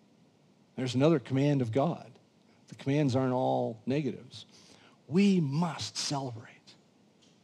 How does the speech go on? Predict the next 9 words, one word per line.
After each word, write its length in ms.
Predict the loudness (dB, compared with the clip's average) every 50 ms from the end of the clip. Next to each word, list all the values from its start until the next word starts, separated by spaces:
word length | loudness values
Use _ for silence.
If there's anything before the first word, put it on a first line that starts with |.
| _ _ _ _ _ _ _ -20 -20 -20 -14 -10 -6
Our 80 | -6
church 280 | -2 0 2 2 2 0
should 160 | -2 -4 -2
be 100 | 0 -2
a, 100 | -2 -2 -6 -16 -18 -14 -12
a, 100 | -12 -12 -10 -10
a 40 | -8
celebrating 840 | -6 -4 -4 -4 -2 0 0 0 0 0 0 0 0 0 -2 -2 -4 -8 -14 -20 _ -18
community. 640 | -10 -6 -4 -2 -2 -2 -2 -2 -4 -6 -10 -16